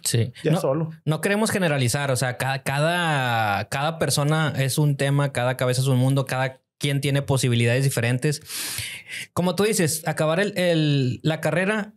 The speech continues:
Speaker 1: y, y aún así sea difícil conseguir trabajo, pero alguien que nada más tiene la prepa te va a decir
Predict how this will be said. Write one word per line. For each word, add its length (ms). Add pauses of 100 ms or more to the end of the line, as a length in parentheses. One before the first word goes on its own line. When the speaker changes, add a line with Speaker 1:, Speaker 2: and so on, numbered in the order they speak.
(240)
Speaker 1:
y, 240 (200)
y 100
aún 240
así 340
sea 160
difícil 400
conseguir 320
trabajo, 340
pero 240
alguien 340
que 120
nada 160
más 160
tiene 180
la 160
prepa 380
te 80
va 100
a 40
decir 440